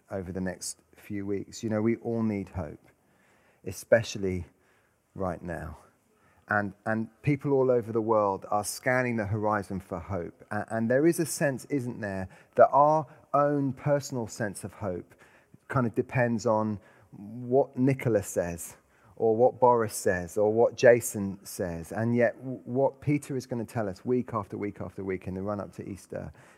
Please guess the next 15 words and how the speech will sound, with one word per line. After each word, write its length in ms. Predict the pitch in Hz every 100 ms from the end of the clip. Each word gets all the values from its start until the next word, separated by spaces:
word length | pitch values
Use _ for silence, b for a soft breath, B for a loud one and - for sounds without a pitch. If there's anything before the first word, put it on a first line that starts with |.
| B
is 360 | 101 95 90 - B B -
that 200 | 107 - B -
as 180 | 113 -
people 380 | - 151 156 120
who 160 | 127
follow 500 | - - 131 127 123
Jesus 600 | 127 120 123 123 143 - - 127
and 140 | - 95
people 260 | 120 113
who've 240 | 104 110 98
given 280 | 123 110 107
our 100 | 104
lives 340 | 113 123 -
to 60 | 107
Jesus, 580 | - 113 110 107 104